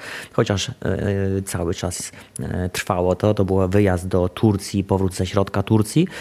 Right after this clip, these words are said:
Przyczyną było, mm, uszkodzenie, mm, pęknięcie, e, koszyka, łożyska, wału silnika, a to jest rzecz nawet w Polsce nienaprawialna tak szybko, dlatego, mm,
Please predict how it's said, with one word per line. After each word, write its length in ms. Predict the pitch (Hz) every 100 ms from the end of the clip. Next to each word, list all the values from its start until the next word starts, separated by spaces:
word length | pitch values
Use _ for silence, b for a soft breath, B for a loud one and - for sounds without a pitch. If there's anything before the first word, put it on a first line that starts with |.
| B B B -
Przyczyną 460 | - 117 151 139 120
było, 680 | 107 110 117 113 110 104 95
mm, 720 | - 104 98 98 95 98 98
uszkodzenie, 840 | 113 - - 95 110 127 123 104 101
mm, 400 | 101 95 95 92
pęknięcie, 680 | 101 92 120 117 - 107 101 B B -
e, 380 | 69 90 90 90
koszyka, 560 | - 101 - 120 - 104
łożyska, 840 | 101 95 113 110 - - 104 101 - _ -
wału 640 | 85 110 104 95 92 78 - _
silnika, 680 | - 104 98 92 - 131 185 - B B
a 100 | -
to 140 | 151 160
jest 200 | 139 101
rzecz 260 | 110 120
nawet 240 | 127 113 107
w 100 | -
Polsce 600 | - 117 - - 101 90
nienaprawialna 1300 | 104 107 107 110 113 110 104 107 98 107 101 95 95 85
tak 320 | - - -
szybko, 560 | - - - - 147 185 B B -
dlatego, 720 | 95 98 113 107 113 104 104
mm, 240 | - 95